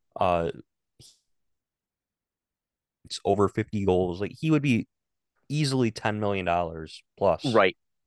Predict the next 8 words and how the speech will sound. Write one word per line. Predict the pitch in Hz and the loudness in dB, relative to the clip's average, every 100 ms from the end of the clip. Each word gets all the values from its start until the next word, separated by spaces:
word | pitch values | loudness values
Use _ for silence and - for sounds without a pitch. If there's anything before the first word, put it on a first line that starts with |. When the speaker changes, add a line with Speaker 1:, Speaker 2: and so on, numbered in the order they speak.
| _ _ _ - | _ _ _ -6
Speaker 2:
Right. | 226 131 131 185 160 - | 0 4 6 6 4 0
It's, | 147 180 185 196 - | 0 4 4 4 2
it's | 220 - | 4 6
like | 233 - - - _ _ _ | 6 4 -14 -20 _ _ _
players | - 262 339 302 | 4 6 6 4
like | 208 165 | 2 2
Kevin | - 160 156 160 | 0 -2 -2 -4
Hayes | 131 120 107 - - | 0 2 2 -2 -8